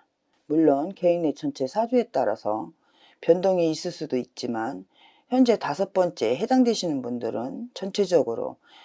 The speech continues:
여러 가지 액땜을 하는 방식으로 집과 직장 또는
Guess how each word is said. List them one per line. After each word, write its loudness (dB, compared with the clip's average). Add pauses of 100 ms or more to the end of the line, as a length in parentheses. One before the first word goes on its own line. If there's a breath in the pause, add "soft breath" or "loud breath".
(180 soft breath)
여러 10
가지 6
액땜을 0
하는 0
방식으로 -4 (460)
집과 2 (160)
직장 0
또는 -2